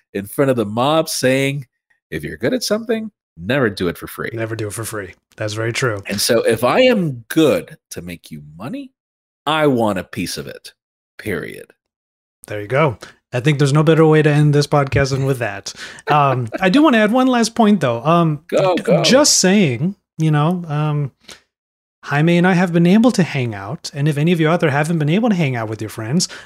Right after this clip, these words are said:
Speaker 2: we were able to do so because we followed guidelines, and now we can live in without biologically based fear, <laughs> uh,
Speaker 1: Right.
Speaker 2: because we're both vaccinated. So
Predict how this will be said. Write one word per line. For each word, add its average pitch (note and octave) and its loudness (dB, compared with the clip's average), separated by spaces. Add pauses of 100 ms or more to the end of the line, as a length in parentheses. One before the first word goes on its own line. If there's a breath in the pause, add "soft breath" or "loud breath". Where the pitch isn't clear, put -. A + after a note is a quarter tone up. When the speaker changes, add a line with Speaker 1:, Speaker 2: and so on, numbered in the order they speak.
(120 loud breath)
Speaker 2:
we G#3 4
were A3+ 6
able C#3+ 4
to B2+ 0
do B2 -2
so C#3 0
because A#2+ -4
we A2 -6
followed A#2 -4
guidelines, E3+ 2
and B2 -4
now C3 0
we C3 -2
can A#2+ -6
live F#3 0
in D3 0
without C#3 -2
biologically D#3 2
based B2+ -2
fear, B2+ -2
<laughs> - -18
uh, - -6
Speaker 1:
Right. E3+ 2
Speaker 2:
because F3 2
we're F3 4
both D#3+ 4
vaccinated. C#3+ 0
So B2+ -2